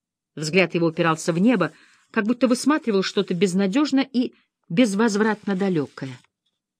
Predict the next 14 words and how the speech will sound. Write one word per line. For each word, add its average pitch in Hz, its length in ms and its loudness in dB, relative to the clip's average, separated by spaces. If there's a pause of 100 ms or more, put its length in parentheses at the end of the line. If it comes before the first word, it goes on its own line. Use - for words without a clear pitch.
(400)
Этого 160 260 -4
взгляда 156 320 -2
она 151 120 -2
не 156 80 -2
забудет 147 400 -6
во 156 100 -2
всю - 180 -10
свою 220 260 -4
жизнь. 143 420 -6 (680)
И 175 100 -6
впоследствии 208 480 -2
он 202 80 -2
станет 208 320 -2
смотреть 208 420 -2